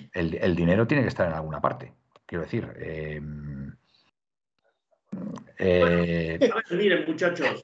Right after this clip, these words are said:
Speaker 2: eh, hay, hay, las voces amigas, que está bien, todos las tienen, ¿eh? Todos las tienen, las voces amigas, y todos necesitan de voces amigas. A mí, en la cara, en Radio Marca, una vez me,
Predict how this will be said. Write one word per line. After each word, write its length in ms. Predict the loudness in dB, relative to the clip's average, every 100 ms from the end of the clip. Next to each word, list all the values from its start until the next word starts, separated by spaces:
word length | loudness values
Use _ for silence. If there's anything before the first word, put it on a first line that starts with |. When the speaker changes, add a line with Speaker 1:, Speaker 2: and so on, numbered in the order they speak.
| -4
Speaker 2:
eh, 240 | 0 0 2
hay, 220 | 2 2
hay, 380 | 0 -2 -2 0 2
las 160 | 4
voces 340 | 4 2 0 -6
amigas, 600 | -4 -2 0 -2 -4 -12
que 100 | -10
está 180 | -4 0
bien, 260 | 2 2 2
todos 240 | 2 2
las 160 | 0 -2
tienen, 320 | -2 -2 -4
¿eh? 240 | -4 -8 -16 _ _ _ _ -4
Todos 260 | -2 -2
las 140 | -4 -2
tienen, 280 | -2 -2
las 100 | -4
voces 280 | -4 -4 -2
amigas, 320 | -2 2 2
y 40 | 4
todos 200 | 2 0
necesitan 420 | 0 0 -2 -2
de 80 | 0
voces 360 | 0 0 -6
amigas. 360 | -6 -6 -8 -10 -14
A 100 | -2
mí, 280 | 4 6 4
en 120 | 2 2
la 120 | 4
cara, 220 | 2 2
en 100 | 0
Radio 240 | -2 0
Marca, 280 | 0 0 -2
una 140 | -2 0
vez 140 | 0
me, 220 | -2 -6